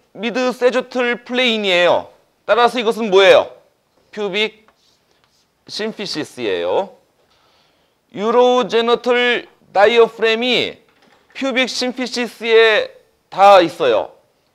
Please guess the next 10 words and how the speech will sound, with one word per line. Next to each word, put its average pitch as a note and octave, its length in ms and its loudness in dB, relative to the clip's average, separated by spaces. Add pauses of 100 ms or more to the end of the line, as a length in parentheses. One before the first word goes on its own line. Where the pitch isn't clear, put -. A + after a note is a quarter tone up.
(440)
유로제니털 F#3+ 1200 0
다이어프램이 F3+ 640 0
있잖아요. E3 680 0 (800)
이게 F3 640 4 (180)
앞으로 G3 380 2
계속 G3 560 -2
연속될 G3 500 -4
수 G3 140 -10
있잖아요. F3 680 -2 (960)
그러면은 A3 680 -4